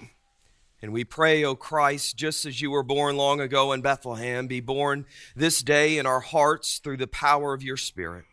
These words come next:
For we pray this in the name of the one who was born in Bethlehem, Jesus the Christ. Amen. <clears throat>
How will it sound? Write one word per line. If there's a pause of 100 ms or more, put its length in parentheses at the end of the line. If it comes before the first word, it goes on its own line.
(1120)
For
we
pray
this
in
the
name
of
the
one
who
was
born
in
Bethlehem,
Jesus
the
Christ. (840)
Amen. (2500)
<clears throat>